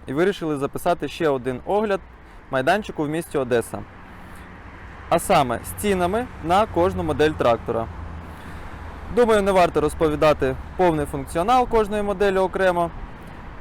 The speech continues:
так як майже на кожен трактор на нашому каналі є більш детальний відеоогляд. А саме, де Костянтин розповідає, порівнює, робить висновки, в принципі, з кожної моделі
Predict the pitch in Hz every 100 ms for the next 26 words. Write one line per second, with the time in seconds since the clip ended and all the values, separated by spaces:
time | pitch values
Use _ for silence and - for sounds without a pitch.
0 | - 165 156 156 151 170 151 151 151 170
1 | 151 151 226 226 - 214 202 - 208 196
2 | - 190 185 185 175 170 165 156 - -
3 | - - - - - - - - 220 247
4 | - - 156 202 208 - 151 165 170 175
5 | 165 160 - - - 151 170 165 156 123
6 | 127 120 120 - - - - - - -
7 | - - - 165 196 165 139 139 151 143
8 | 156 - 175 170 143 143 - 247 277 277
9 | - 202 165 185 240 220 208 190 165 151
10 | - - - 208 160 175 240 226 208 185
11 | 185 - 180 175 165 160 - 175 156 156
12 | 147 143 143 139 135